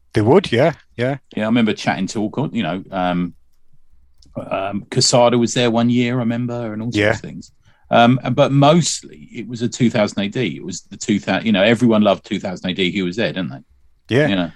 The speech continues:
Speaker 1: that was the early days of Rebellion taking over as well.
Speaker 2: Yeah.
Speaker 1: I mean, it was only a few years before that when, when it was Egmont, the last publisher they had.
Speaker 2: Right.
Speaker 1: Um, I think there was one year, two thousand A D shared a table with the two thousand A D fanzine at the time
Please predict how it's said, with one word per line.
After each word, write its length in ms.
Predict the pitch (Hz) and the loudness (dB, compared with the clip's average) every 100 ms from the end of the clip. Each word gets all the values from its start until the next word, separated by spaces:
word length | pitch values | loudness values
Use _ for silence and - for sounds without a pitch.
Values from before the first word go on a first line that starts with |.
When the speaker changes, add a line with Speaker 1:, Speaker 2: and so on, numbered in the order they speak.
| - | -4
Speaker 1:
that 140 | 131 131 | -2 0
was 200 | 120 - | -2 -4
the 120 | 131 135 | 0 4
early 240 | 139 127 | 4 2
days 300 | 127 120 107 | 0 0 -2
of 120 | 98 - - - | -8 -16 -20 -10
Rebellion 680 | 107 107 117 117 110 107 - - - | -6 -2 -2 -2 -4 -6 -12 -20 -10
taking 320 | - 107 - | -6 -6 -6
over 380 | 101 120 98 92 | -6 -6 -6 -8
as 140 | 90 - | -8 -2
well. 200 | 113 101 | 0 2
Speaker 2:
Yeah. 120 | 90 | 0
Speaker 1:
I 20 | |
mean, 120 | 95 98 | -2 -8
it 80 | - - - | -16 -20 -12
was 160 | 98 101 | -6 -2
only 180 | 113 95 | -2 -2
a 40 | |
few 220 | - 101 | -4 -4
years 200 | 95 95 | -2 -4
before 420 | - 95 - 110 95 | -6 -10 -2 0 0
that 240 | 87 - | -4 -6
when, 320 | 92 95 90 - _ _ - _ - | -8 -8 -12 -16 _ _ -20 _ -8
when 280 | 95 95 - | -8 -8 -10
it 60 | 101 | -10
was 160 | 95 | -8
Egmont, 640 | 101 101 113 120 120 120 - | -6 -4 -4 -2 -4 -4 -4
the 80 | 113 | -2
last 200 | 117 - | -4 -4
publisher 400 | 127 120 - 110 | -8 -8 -8 -4
they 100 | 123 | -2
had. 260 | 120 117 | -2 -2
Speaker 2:
Right. 240 | 101 87 - _ _ _ - | 0 -2 -4 _ _ _ -2
Speaker 1:
Um, 480 | 104 104 101 104 - _ _ _ - | 0 0 -2 -6 -14 _ _ _ -10
I 60 | 131 | -6
think 200 | 127 - | -6 -4
there 120 | 101 | -4
was 180 | 98 92 | -4 -4
one 220 | 107 120 | -4 -2
year, 380 | 98 92 92 - _ | -2 0 -2 -6 _
two 140 | - 101 | -12 -6
thousand 340 | 101 98 101 | -4 -2 -2
A 80 | 101 | -2
D 140 | 101 | -4
shared 340 | 95 - 101 98 | -4 -2 -2 -4
a 60 | |
table 400 | - 113 113 98 | -4 -2 -2 -4
with 180 | 95 - | -6 -6
the 80 | 104 | -8
two 200 | - 104 | -6 -6
thousand 320 | 107 101 101 | -4 -4 -4
A 100 | 101 | -4
D 120 | 101 | -4
fanzine 540 | 95 - 107 117 120 123 | -4 -2 -2 -2 -4 -4
at 100 | 123 | -6
the 60 | |
time 260 | 127 120 | -2 -2